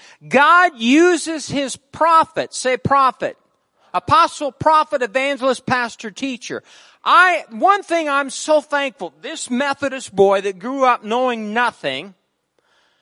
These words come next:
has a revelation that God has placed in his body, the prophet, the office of the apostle, prophet, evangelist, pastor, teacher.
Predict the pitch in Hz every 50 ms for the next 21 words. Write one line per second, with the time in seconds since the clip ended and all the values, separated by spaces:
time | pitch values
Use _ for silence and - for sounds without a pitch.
0 | _ _ _ _ _ _ _ _ _ _ - - 262 302 302 - 262 233 220 202
1 | 294 320 339 320 302 269 247 254 269 285 294 311 311 - - - 262 262 262 -
2 | _ _ _ _ 147 196 185 - _ 160 151 139 - 226 269 294 302 320 330 339
3 | 302 233 214 190 - - - - 254 262 285 320 349 349 294 - - - 311 302
4 | 294 269 269 294 311 311 233 214 214 233 220 202 196 202 220 254 269 202 196 202
5 | - _ - - 262 254 254 294 294 330 320 214 - 226 214 208 196 190 180 -
6 | 196 - - 160 131 123 135 127 - _ - _ _ - 143 - - - 269 311
7 | 330 302 - 330 330 320 277 _ - - 269 247 247 262 - - 277 220 160 180
8 | 170 156 226 233 254 262 247 196 220 233 247 240 - - _ 208 220 214 214 214
9 | - - 220 202 185 - - 226 214 - - 160 131